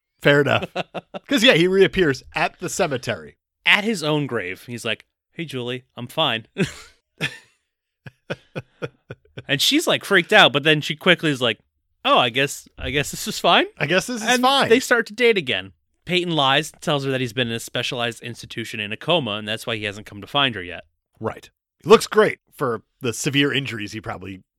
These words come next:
Speaker 1: got from being, you know, blown up.
Speaker 2: Right. He looks really good for being a Liam Neeson in prosthetics and a Liam Neeson mask.
Speaker 1: Yeah.
Speaker 2: That's three levels of face.
Speaker 1: That's wild.
Speaker 2: <laughs>
Speaker 1: Three degrees of Liam Neeson's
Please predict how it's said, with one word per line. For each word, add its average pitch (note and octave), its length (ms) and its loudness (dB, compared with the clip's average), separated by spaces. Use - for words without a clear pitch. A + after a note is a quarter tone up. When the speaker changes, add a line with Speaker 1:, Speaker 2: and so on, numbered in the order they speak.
Speaker 1:
got A2+ 320 -2
from A#2 200 -8
being, A2+ 360 -8
you D3 80 -10
know, G2 120 -14
blown G#2+ 260 -10
up. A2 220 -12
Speaker 2:
Right. B2 280 2
He A#3+ 180 0
looks E4 220 -2
really E3 240 2
good D3 200 4
for C3 120 -4
being A#2 400 2
a F2+ 40 -12
Liam B2 300 0
Neeson A#2+ 420 -4
in A#2 160 -8
prosthetics A2 540 -4
and A2 100 -8
a - 20 -10
Liam G#2 220 -6
Neeson G#2+ 320 -10
mask. F#2 420 -16
Speaker 1:
Yeah. G#2 540 -4
Speaker 2:
That's - 200 -4
three C3 320 -6
levels A2+ 320 -4
of - 80 -18
face. - 540 -12
Speaker 1:
That's - 320 -12
wild. A2 520 -6
Speaker 2:
<laughs> - 760 -12
Speaker 1:
Three F3 220 -2
degrees D#3+ 360 -4
of A2 220 -12
Liam C3+ 360 -6
Neeson's A2 400 -8